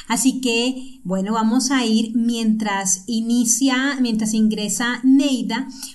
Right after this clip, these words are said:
Voy a comentarles que el día de hoy tenemos tres invitados, invitados que nos van a permitir, nuestra primera invitada nos va a entregar tips de alto impacto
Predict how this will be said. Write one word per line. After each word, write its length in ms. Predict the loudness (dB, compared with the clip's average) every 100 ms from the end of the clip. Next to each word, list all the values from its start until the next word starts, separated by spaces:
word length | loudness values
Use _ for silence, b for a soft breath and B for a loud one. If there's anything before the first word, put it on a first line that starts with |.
| -2
Voy 100 | 0
a 140 | 0
comentarles 920 | 0 2 2 2 0 0 -2 -2 -2
que 220 | -2 -2 -2
el 100 | 0
día 240 | 0 0
de 160 | 0 -4
hoy 120 | -4
tenemos 680 | -2 -2 -2 -4 -6 -8
tres 360 | -6 -2 0 0
invitados, 760 | 2 0 0 -2 -2 -4 -6 -4
invitados 600 | -4 -4 -4 -4 -4 -2
que 460 | 0 0 -2 -8 -6
nos 280 | -4 -2
van 160 | -2 0
a 100 | 0
permitir, 640 | 2 0 0 -4 -4 -4
nuestra 240 | -4 -6 -4
primera 240 | 0 0
invitada 460 | 0 -2 0 0 0
nos 160 | 0
va 260 | -2 -4 -4
a 60 | -4
entregar 720 | -4 -4 -4 -4 -4 -8 -6
tips 360 | 0 0 0 -4
de 100 | -4
alto 300 | -4 -2 0
impacto 600 | 0 0 -2 -4 -12